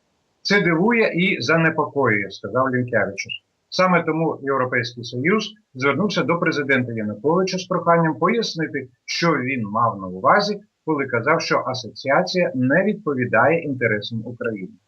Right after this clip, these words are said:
За даними Європейського Союзу, Росія не має грошей на кредитування української економіки, немає їх і в самій Україні. Їх пропонує Євросоюз.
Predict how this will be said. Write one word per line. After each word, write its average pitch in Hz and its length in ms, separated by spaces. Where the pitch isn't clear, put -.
За 156 240
даними 202 400
Європейського 147 760
Союзу, 220 440
Росія 190 480
не 190 180
має 147 340
грошей 139 380
на 135 120
кредитування 127 640
української 123 640
економіки, 120 480
немає 139 460
їх 190 180
і 170 120
в 165 60
самій 160 440
Україні. 92 560
Їх 214 240
пропонує 147 580
Євросоюз. 117 640